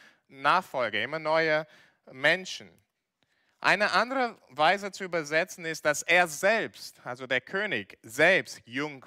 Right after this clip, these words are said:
bleibt. Ja? Also, dass seine Jugend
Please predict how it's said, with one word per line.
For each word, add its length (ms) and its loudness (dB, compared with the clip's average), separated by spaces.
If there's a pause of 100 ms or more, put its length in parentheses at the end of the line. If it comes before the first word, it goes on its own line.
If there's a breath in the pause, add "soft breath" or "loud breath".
bleibt. 680 -2 (520)
Ja? 300 -4 (640 soft breath)
Also, 220 -2
dass 220 4
seine 260 4
Jugend 760 -6